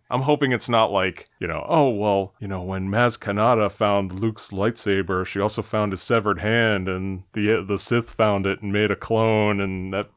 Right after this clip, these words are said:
you know, it's like, "Oh, come on." I don't know. That, that would be, it would be cool if he ended up being Palpatine's old master,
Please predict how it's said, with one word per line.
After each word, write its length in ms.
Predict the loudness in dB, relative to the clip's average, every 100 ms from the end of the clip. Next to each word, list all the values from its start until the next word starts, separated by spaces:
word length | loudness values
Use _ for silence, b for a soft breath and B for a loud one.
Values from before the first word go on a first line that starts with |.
| -20 -16
you 60 |
know, 180 | -14 -12
it's 120 | -14
like, 100 | -14
"Oh, 160 | -16 -18
come 180 | -18 -16
on." 180 | -16 -16 _ 4
I 140 | 6
don't 140 | 6 2
know. 180 | 0
That, 220 | 2 2 2
that 80 | 0
would 80 |
be, 140 | 2 0
it 100 | 2
would 180 | 2 0
be 100 | -4
cool 400 | 0 2 2 0
if 160 | 0
he 200 | 2 2 2
ended 220 | 0 0
up 140 | 0
being 340 | 0 0 0 -2
Palpatine's 840 | 0 -2 -2 -6 -4 -4 -8 -14 _ _
old 260 | -2 0 2
master, 640 | 2 2 0 0 0